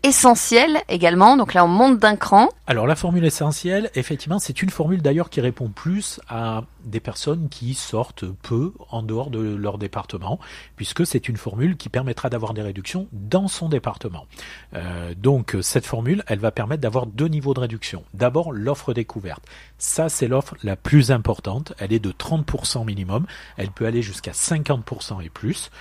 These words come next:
Speaker 2: Ça veut dire qu'on aura des réductions de trente à cinquante pour cent dans les restaurants, les commerces et les loisirs. Toute l'année, petite parenthèse qui est importante, c'est que ces réductions sont valables jusqu'à six personnes. Ça
Speaker 1: C'est
Speaker 2: veut
Speaker 1: ça.
Speaker 2: dire que le porteur de l'application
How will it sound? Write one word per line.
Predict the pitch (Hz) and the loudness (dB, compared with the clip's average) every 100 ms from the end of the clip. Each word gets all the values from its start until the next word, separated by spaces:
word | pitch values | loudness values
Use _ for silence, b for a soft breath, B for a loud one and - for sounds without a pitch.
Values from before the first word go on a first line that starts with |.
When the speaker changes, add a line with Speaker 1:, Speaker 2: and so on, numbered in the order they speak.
| B B B | B B B
Speaker 2:
Ça | - - | -8 -6
veut | 98 | -4
dire | 95 - | -2 -2
qu'on | 113 104 | -4 -2
aura | 110 107 123 113 | 0 2 0 0
des | 95 | -2
réductions | 92 90 - 127 151 185 | -4 -6 -6 -4 -2 -4
de | 98 | -8
trente | - 143 135 | -6 -6 -4
à | 104 | -4
cinquante | 123 104 104 | -4 -8 -8
pour | - 104 | -10 -10
cent | 143 160 | -6 -4
dans | 131 | -6
les | 107 | -6
restaurants, | 95 - 87 | -10 -10 -8
les | 156 131 | -6 -6
commerces | - 107 151 - | -6 -4 -6 -4
et | 127 | -2
les | 120 | -2
loisirs. | 110 90 87 b b b - | -2 -6 -10 b b b -14
Toute | - 220 - | -6 -6 -2
l'année, | 143 104 139 - - | -4 -2 -4 -6 0
petite | 143 - - | 0 0 0
parenthèse | 120 120 113 165 202 - | 0 0 2 0 2 -4
qui | - | -8
est | - | -12
importante, | 90 - - 139 196 | -10 -10 -6 -6 -6
c'est | - 85 | -10 -12
que | - | -10
ces | 98 127 | -4 -2
réductions | 123 120 104 - 151 185 | 0 -2 -6 -8 -8 -8
sont | - | -8
valables | 104 104 165 | -6 -4 -4
jusqu'à | - 139 | -6 -6
six | 110 - 180 | -4 -4 -2
personnes. | - 147 - 139 139 B B | -2 -2 0 0 -4 B B
Ça | - | -8
Speaker 1:
C'est | - | -4
Speaker 2:
veut | 110 | 0
Speaker 1:
ça. | 151 | 2
Speaker 2:
dire | 190 | 0
que | 160 | 0
le | 104 98 | -2 -2
porteur | - 165 - 170 151 | 0 -2 0 -2 0
de | 123 | -2
l'application | 101 101 107 - 110 110 95 - 165 | -4 -2 -4 -8 -10 -8 -6 -6 -6